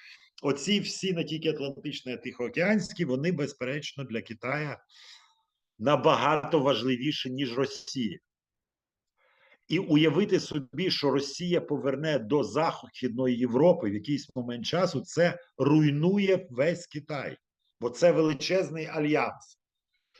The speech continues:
Тому мета Китаю, щоб Росія була скептична до північноатлантичних структур.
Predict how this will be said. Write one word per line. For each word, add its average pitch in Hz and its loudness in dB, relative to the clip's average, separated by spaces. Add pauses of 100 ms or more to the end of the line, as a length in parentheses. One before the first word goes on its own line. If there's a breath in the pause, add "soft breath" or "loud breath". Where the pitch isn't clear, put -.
(100 soft breath)
Тому 156 2
мета 151 0
Китаю, 202 -4 (420)
щоб 160 2
Росія 151 0
була 165 2
скептична 160 -4
до 151 4
північноатлантичних 135 -8
структур. - -4